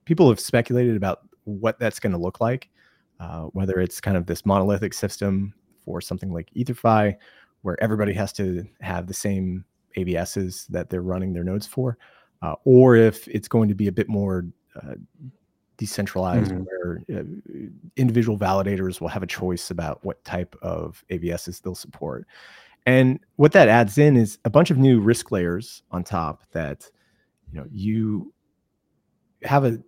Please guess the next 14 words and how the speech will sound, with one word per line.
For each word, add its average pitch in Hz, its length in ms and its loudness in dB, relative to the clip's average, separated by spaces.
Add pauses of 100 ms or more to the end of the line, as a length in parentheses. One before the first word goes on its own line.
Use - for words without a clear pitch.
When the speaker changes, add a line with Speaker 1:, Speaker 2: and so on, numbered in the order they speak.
(100)
Speaker 1:
<clears throat> - 220 -10
I, 180 200 4 (160)
I, 139 160 -2 (400)
it, - 280 -14
it, 147 540 -6
it 151 260 -4
essentially 135 520 0
adds 120 280 0
in, 113 180 2
like, 95 260 -4 (320)
one 131 180 6
validator 127 480 8
could 104 120 -2
have 104 540 -2